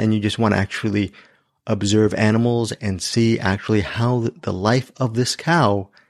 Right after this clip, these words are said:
could be an interesting enough watch for you. Again, it's in select theaters and on demand April eighth, directed by Andrea Arnold. Oh yeah,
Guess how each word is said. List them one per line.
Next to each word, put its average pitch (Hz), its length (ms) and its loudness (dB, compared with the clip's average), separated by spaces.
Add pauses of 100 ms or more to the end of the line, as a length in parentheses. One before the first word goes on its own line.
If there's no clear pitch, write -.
(800)
could 240 200 -2
be 247 400 0
an 202 140 2
interesting 190 440 0
enough 160 260 0
watch 110 260 0
for - 140 -2
you. 98 180 -4 (200)
Again, 107 260 2
it's 98 140 -4
in 107 80 0
select 104 320 -2
theaters 120 380 0 (260)
and 110 240 -2
on 104 220 0
demand 95 500 -2
April - 260 -8
eighth, 95 240 -8
directed 92 480 -8
by 92 260 -4 (480)
Andrea 104 240 2
Arnold. 101 260 0
Oh 170 100 4
yeah, 120 200 2